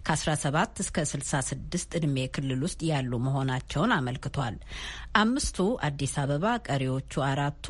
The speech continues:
በሶማሌ ክልል በጅግጅጋ ለይቶ ማቆያ እንደሚገኙ ነው ያስታወቀው። በኢትዮጵያ በአጠቃላይ በቫይረሱ የተጠቃው ሰው ቁጥር ሁለት መቶ ሰባ ሁለት መድረሱ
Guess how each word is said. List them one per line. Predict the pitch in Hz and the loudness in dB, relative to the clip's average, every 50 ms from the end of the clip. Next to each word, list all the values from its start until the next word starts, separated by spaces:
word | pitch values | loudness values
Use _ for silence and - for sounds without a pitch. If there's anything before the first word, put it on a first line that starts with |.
| 247 233 | 0 2
በሶማሌ | 180 151 - - 147 120 131 127 131 131 131 131 | 2 0 0 0 0 0 2 2 0 0 -2 -2
ክልል | - - 202 208 214 226 254 247 | -2 -2 0 2 2 2 0 0
በጅግጅጋ | 175 160 151 143 - 147 - - - 147 147 156 156 196 208 | 0 0 -2 -2 -4 -6 -8 -4 -4 -2 0 2 2 2 2
ለይቶ | 156 151 143 135 135 131 - - 135 127 | 2 0 0 0 -2 -2 -2 -2 0 0
ማቆያ | 123 123 127 123 - - 135 131 131 165 214 233 - | 0 0 0 -2 -2 -4 -2 0 0 2 2 2 2
እንደሚገኙ | - 147 131 139 131 131 127 127 127 139 - 131 123 131 131 131 | 0 0 0 0 0 0 0 -2 -2 -2 -2 0 0 0 0 0
ነው | 131 131 127 | 0 0 0
ያስታወቀው። | 127 127 131 - - - 139 127 123 123 123 - - 120 120 117 - - - - - - | 0 0 -2 -2 -2 -2 -2 0 -2 -2 -4 -2 -2 -2 -2 -4 -6 -10 -12 -14 -10 -6
በኢትዮጵያ | - 123 135 135 - - 139 127 - - 151 170 226 | -4 -2 -2 -2 -2 -2 -2 -2 -2 -2 0 0 2
በአጠቃላይ | 190 170 156 143 - - 135 123 131 127 131 147 196 226 | 2 0 0 0 -2 -4 -4 -2 -2 0 0 2 2 0
በቫይረሱ | 185 156 135 127 131 127 127 127 123 120 - - 208 | 0 0 -2 -2 -2 -2 -2 -2 -2 -4 -2 -2 0
የተጠቃው | 208 151 - - - - 127 117 - - - 117 120 131 | 0 0 -2 -4 -4 -4 -4 -6 -4 -2 -2 -2 0 0
ሰው | - - - 139 139 | 0 0 0 0 0
ቁጥር | - - 190 190 - 247 240 - - - - - - | 0 -2 -2 0 2 0 0 0 -6 -12 -14 -12 -4
ሁለት | - 262 226 180 - - | 0 2 2 2 2 0
መቶ | 139 127 127 - 143 123 123 | 0 -2 0 0 -2 -2 -2
ሰባ | - - 143 127 123 117 | -2 -2 -2 0 0 0
ሁለት | 123 123 117 131 - - - - - | 0 0 -2 -4 -4 -4 -6 -4 0
መድረሱ | 143 139 120 120 123 131 123 - | 0 0 0 0 -2 -2 -2 0